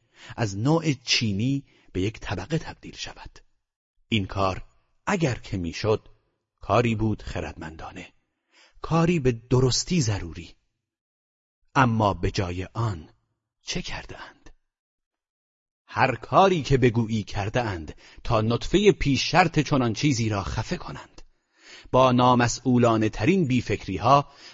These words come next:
غریزه هایی را که به کارگر امکان آن را می‌دهد که به یک طبقه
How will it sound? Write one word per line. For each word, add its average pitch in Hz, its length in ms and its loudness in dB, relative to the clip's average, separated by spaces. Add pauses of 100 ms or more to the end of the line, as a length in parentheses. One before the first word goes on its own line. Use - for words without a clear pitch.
(140)
غریزه 107 400 2
هایی 165 280 6
را 127 140 6
که 113 120 -4
به 101 120 -2
کارگر 107 560 0
امکان 180 420 2
آن 143 220 0
را 113 140 4
می‌دهد 95 460 -4
که - 100 -6
به 165 100 -2
یک 214 200 -2
طبقه 120 500 -2